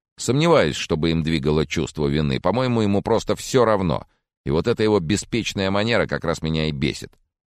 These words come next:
Не знаю, что заставило меня ляпнуть: «Он тебе очень нравится, да?» Я испугался, что Фрэнсис вспылит,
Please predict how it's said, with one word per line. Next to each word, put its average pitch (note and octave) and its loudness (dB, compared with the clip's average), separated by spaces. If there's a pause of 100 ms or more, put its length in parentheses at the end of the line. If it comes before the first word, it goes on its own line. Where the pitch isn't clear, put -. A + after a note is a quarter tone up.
Не G2+ 4
знаю, F2 2
что C#2 -4
заставило C2 -2
меня C2+ 0
ляпнуть: D#2+ -2 (420)
«Он F#2+ -2
тебе F#2+ 2
очень A#2 2
нравится, C#2 -2
да?» F2 -2 (720)
Я D2+ 0
испугался, E2+ -2
что - -6
Фрэнсис D#2+ -6
вспылит, - -6